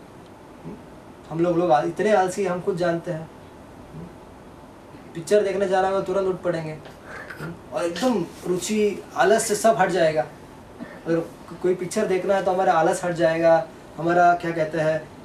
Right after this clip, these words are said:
कि उत्साह भर जाएगा, हम्म? सब कुछ आ जाएगा, जोश आ जाएगा, हम्म?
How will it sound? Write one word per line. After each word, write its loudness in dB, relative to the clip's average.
कि -2
उत्साह 2
भर 4
जाएगा, 2
हम्म? -4
सब -2
कुछ 0
आ 4
जाएगा, 2
जोश 2
आ 2
जाएगा, 0
हम्म? -12